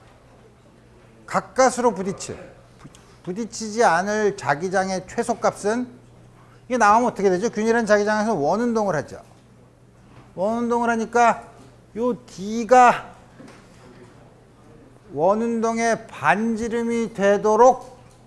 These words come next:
자기장을 걸면 되는 거죠. 어, 알았어. 좋았어. 그러면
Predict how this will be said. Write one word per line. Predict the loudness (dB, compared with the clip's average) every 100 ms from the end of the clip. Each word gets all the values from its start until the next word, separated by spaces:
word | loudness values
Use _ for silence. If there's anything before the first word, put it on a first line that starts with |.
| -20 -20 -20 -20 -20 -20
자기장을 | -6 -4 0 0 2 0
걸면 | -2 -4 -4
되는 | -8 -8 -10
거죠. | -14 -18 -14 -10 -8 -10 -16 -20 -20 -20 0
어, | 2 2
알았어. | 4 4 4 -2 -10 -12 -18 -20 -12
좋았어. | -10 -8 -10 -10
그러면 | -8 -2 -2 -2